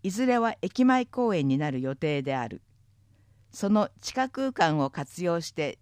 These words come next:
駐輪場を整備できないか。部長、議員から提案があった地下駐輪場は非常に有効であると考える。あらゆる場面で検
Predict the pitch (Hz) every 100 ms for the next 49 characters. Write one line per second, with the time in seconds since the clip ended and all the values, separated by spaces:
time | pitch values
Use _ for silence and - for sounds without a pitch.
0 | - 247 247 226 220 196 202 185 175 -
1 | 247 226 151 127 131 170 156 107 - -
2 | - _ _ _ _ _ _ _ _ _
3 | _ _ - 147 - 175 156 147 - _
4 | _ _ _ - 226 285 247 190 156 123
5 | 120 220 214 208 196 185 180 - - 110
6 | - - - 240 - 220 202 196 185 180
7 | 165 160 - _ - 185 240 254 240 226
8 | 220 220 226 214 196 196 151 123 - 139
9 | 147 143 123 - - _ _ _ _ _
10 | _ _ _ _ - 226 262 269 214 208
11 | 208 180 131 117 - 156